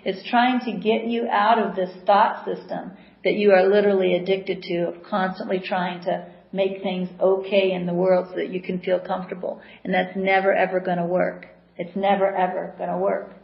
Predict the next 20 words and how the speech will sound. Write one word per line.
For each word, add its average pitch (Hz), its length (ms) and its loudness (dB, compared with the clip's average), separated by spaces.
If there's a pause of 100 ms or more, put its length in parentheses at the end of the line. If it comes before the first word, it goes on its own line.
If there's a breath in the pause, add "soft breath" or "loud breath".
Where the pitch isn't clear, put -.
(580 soft breath)
So 185 580 6 (220)
you're 190 260 6
learning 233 440 6
to 220 120 -4 (100)
take 220 300 2
your 233 160 0
cues 220 460 -2
from 202 160 -2
within, 190 200 -2
and 190 560 0
what 190 180 -2
you're, 185 340 -2 (420)
the 185 160 0
reason 226 600 2
you're 180 120 0
taking 180 400 -2
your 175 180 -4
cues 175 300 -4
from 170 140 -8
within 170 640 -6